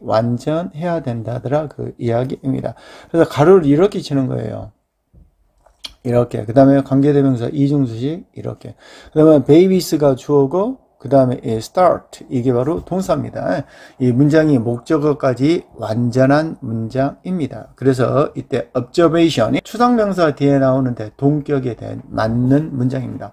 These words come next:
해석을 이따 해보도록 하고요. 두 번째 문장, 아, 아이엔지로 시작했죠. 바로 이게 주어입니다. 그 다음에 disappear 동사입니다.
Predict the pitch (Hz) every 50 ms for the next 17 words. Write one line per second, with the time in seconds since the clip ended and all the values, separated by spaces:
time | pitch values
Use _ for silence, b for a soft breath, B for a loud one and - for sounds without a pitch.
0 | B B B B B B B - 247 254 262 247 233 196 180 180 - 170 156 151
1 | 175 202 185 180 175 170 165 143 - 151 147 135 110 113 123 135 131 - 185 190
2 | 220 214 202 214 196 170 151 139 143 147 165 165 135 104 95 - B B B B
3 | B B B - - - 117 - - 139 135 143 170 214 240 233 233 226 214 208
4 | 196 - 190 180 170 160 147 143 - 196 190 175 143 139 131 135 - 143 135 127
5 | 151 139 - - - 170 180 175 165 143 131 139 139 131 107 110 123 123 123 120
6 | 117 - 139 135 127 - 147 139 135 131 - - - 170 175 180 - - - 156
7 | 180 190 185 165 - 113 - - - -